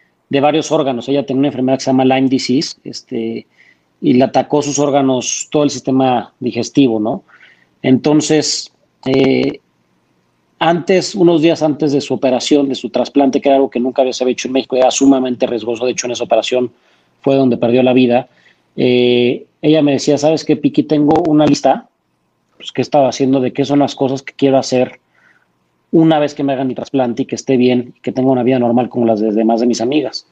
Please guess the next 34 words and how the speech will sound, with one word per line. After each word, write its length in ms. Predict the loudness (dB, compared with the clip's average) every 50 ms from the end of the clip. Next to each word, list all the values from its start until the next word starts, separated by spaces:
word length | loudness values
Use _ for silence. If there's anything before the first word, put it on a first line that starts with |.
| _ _ _ -20 -20 -20 _ _ _ _ _
Y 40 | -2
le 60 | -2
decía, 140 | 2 2 2
"A 40 | 2
ver, 120 | 2 2
platícame", 520 | -2 -2 0 0 -2 0 0 0 0 2
y 100 | 0 0
me 80 | -2 -2
acuerdo 240 | 0 0 0 0 0
que 60 | -2
tenía 260 | -4 -2 0 2 2
varias 240 | 4 2 2 -2 -2
cosas, 280 | -4 -4 -4 -4 -4 -4
¿no? 100 | -4 -2
Tenía 340 | -2 0 0 0 -2 -4 -6 -14 -20 _ _ _ _
ir 180 | 2 4 4 4
al 160 | 4 2 2
antro, 600 | 2 0 -2 -4 -6 -6 -6 -4 -2 -2 -2 -4
este, 420 | -6 -8 -12 _ -8 -8 -8 -10 -12 -20 -20 _ _ _ _ _ _ _
pero 200 | _ 0 0 0
su 180 | 0 -2 -4 0
punto 280 | 0 0 0 2 2 4
número 320 | 4 4 4 4 2 0
uno, 200 | 0 0 0 -2
que 80 | -2 -2
fue 80 | -2 -2
lo 80 | -2
que 80 | 0 -2
a 40 | 0
mí 40 |
me 60 | 0 -2
impresionó, 340 | -2 -4 -4 -2 0 2
me 100 | 2 2
dijo, 320 | 2 0 0 -2 -2 -4